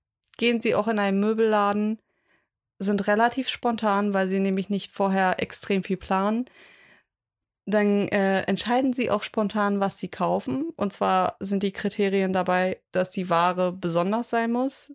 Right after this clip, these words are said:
Sie muss einzigartig sein, sie muss Qualität haben, sie muss exklusiv sein, am besten neu.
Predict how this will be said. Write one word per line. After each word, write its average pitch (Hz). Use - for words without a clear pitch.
Sie 190
muss 185
einzigartig 202
sein, 208
sie 196
muss 190
Qualität 190
haben, 196
sie 190
muss 185
exklusiv 180
sein, 202
am 190
besten 190
neu. 196